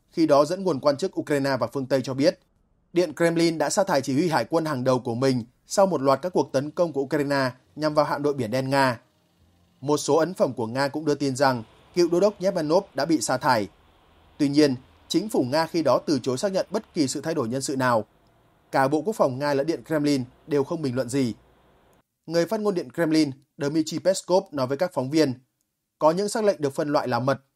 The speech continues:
tôi không thể bình luận về chúng, không có sắc lệnh nào công khai về vấn đề này."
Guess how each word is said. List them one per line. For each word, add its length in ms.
tôi 100
không 180
thể 120
bình 200
luận 160
về 120
chúng, 280
không 220
có 140
sắc 180
lệnh 160
nào 120
công 180
khai 220
về 100
vấn 140
đề 120
này." 260